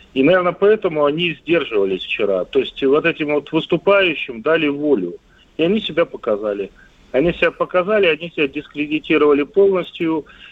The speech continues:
И даже те граждане обычные, которые до того, граждане Казахстана, которые до того их поддерживали,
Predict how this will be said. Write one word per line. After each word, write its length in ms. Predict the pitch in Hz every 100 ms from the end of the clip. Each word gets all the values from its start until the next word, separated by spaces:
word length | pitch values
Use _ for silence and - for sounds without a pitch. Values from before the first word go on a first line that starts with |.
| -
И 360 | - 135 139 139
даже 360 | 135 160 143 151
те 640 | - 170 156 151 131 120
граждане 680 | 107 143 151 127 127 123 123
обычные, 500 | 123 135 - 113 110
которые 480 | 127 123 127 117 110
до 240 | 104 131
того, 760 | - 120 120 117 107 104 98 92 - _ _ 107
граждане 640 | 113 113 135 113 113 110
Казахстана, 560 | 123 120 123 - 117 98
которые 380 | 120 127 123
до 80 | 120
того 280 | 117 131 127
их 120 | 120
поддерживали, 880 | - 139 147 226 180 123 101 95 98